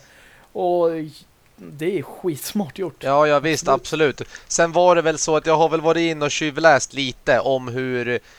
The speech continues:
Speaker 2: vilka distanser det var för vissa Pokémon som får candy. Det var väl inte så att det var liksom så här, äh, knata till affären fram och tillbaka och få godis, utan det, det,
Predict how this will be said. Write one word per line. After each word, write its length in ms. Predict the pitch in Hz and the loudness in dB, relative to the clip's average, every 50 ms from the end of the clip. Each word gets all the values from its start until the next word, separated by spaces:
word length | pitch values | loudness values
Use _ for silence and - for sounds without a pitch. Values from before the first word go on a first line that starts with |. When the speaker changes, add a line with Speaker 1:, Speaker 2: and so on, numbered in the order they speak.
| - _ - | -20 _ -6
Speaker 2:
vilka 280 | 143 143 - - 147 | -6 -2 2 2 2
distanser 720 | 127 139 139 131 - - 190 180 165 139 120 - - 135 | 4 2 0 0 4 4 4 4 4 2 -2 -2 -2 0
det 100 | 120 120 | 0 0
var 240 | 117 117 113 117 117 | 2 2 2 0 0
för 160 | - - 135 | 0 -2 -2
vissa 360 | 123 120 131 113 - - 123 | -2 0 -2 -2 0 -2 0
Pokémon 560 | - - 175 156 - - 151 131 123 120 117 113 | 2 2 2 2 0 -2 -8 -6 -4 -6 -6 -6
som 160 | - 123 113 | -6 -8 -6
får 380 | - - 170 156 143 127 120 | -2 -2 0 0 2 2 0
candy. 400 | 123 - - 151 156 151 131 120 | 0 2 2 2 2 2 0 -2
Det 80 | 113 131 | -4 -2
var 160 | 127 139 143 131 | 0 0 0 0
väl 120 | 143 151 | 0 0
inte 240 | 151 139 - - 143 | -2 -2 -4 -6 -2
så 120 | - 156 | 0 0
att 100 | 139 - | 0 0
det 60 | - | 0
var 160 | 139 131 131 131 | -2 0 0 0
liksom 360 | 127 123 - - 139 127 117 | 0 -2 -4 -4 -6 -6 -4
så 120 | - 139 | 0 2
här, 300 | 123 117 113 117 117 107 | 2 4 4 4 4 2
äh, 60 | 101 - _ - - - _ _ _ _ _ _ _ _ _ _ _ _ - | 2 0 _ -20 -20 -20 _ _ _ _ _ _ _ _ _ _ _ _ -14
knata 400 | - - 147 143 135 127 - 135 | -6 0 2 4 4 4 2 0
till 140 | - 143 139 | 2 4 4
affären 380 | 131 127 - 156 143 139 131 123 | 4 6 6 6 6 6 4 2
fram 240 | - 139 135 131 127 | 0 0 0 0 0
och 60 | 127 | -2
tillbaka 520 | - 135 127 165 156 147 127 - - 131 | -2 2 4 6 6 6 4 4 2 0
och 160 | 120 117 113 | 2 0 0
få 120 | - - 135 | -4 -6 -6
godis, 500 | 127 147 147 131 120 107 110 107 - - | -4 -2 -2 -2 -2 -2 -4 -4 -4 -6
utan 400 | 117 - 123 120 117 117 117 107 | -6 -4 -4 -4 -6 -8 -14 -12
det, 100 | 104 117 | -12 -10
det, 200 | 107 107 117 98 | -10 -10 -12 -14